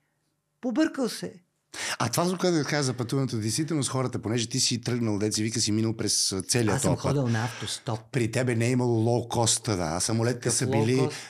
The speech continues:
Speaker 2: най-голяма, най-големия лукс.
Speaker 1: Сашо, спал съм под мост, Париж.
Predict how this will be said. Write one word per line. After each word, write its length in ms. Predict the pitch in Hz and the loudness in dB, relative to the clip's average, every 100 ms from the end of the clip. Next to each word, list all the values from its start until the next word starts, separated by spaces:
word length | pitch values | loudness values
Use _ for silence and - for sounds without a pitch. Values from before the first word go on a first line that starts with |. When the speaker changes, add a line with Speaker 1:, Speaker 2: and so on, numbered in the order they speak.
| - | 0
Speaker 2:
най-голяма, 640 | 131 127 123 131 131 120 117 | 2 4 4 4 4 2 2
най-големия 480 | 127 120 123 135 127 | 2 4 4 4 4
лукс. 300 | 123 139 - | 4 4 4
Speaker 1:
Сашо, 380 | - 151 156 170 | 4 2 -2 -8
спал 280 | - 151 | -6 -4
съм 260 | 160 160 139 | -2 -4 -6
под 140 | 127 113 | -8 -6
мост, 420 | 113 123 139 - _ _ _ _ | -4 -4 -6 -10 _ _ _ _
Париж. 600 | - 120 120 135 - - | -4 0 0 -2 -8 -12